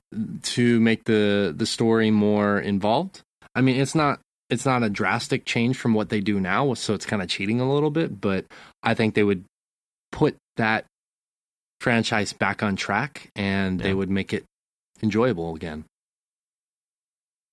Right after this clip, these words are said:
Speaker 2: Yeah. I mean, hell, if they just made a Mass Effect where you get to see half the stuff that was in the log in Mass Effect one,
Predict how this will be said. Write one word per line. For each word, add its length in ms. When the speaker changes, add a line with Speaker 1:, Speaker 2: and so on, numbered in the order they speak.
Speaker 2:
Yeah. 200
I 40
mean, 120
hell, 320
if 160
they 160
just 260
made 460
a 140
Mass 340
Effect 520
where 140
you 120
get 180
to 100
see 580
half 300
the 80
stuff 360
that 120
was 160
in 100
the 80
log 680
in 180
Mass 240
Effect 320
one, 420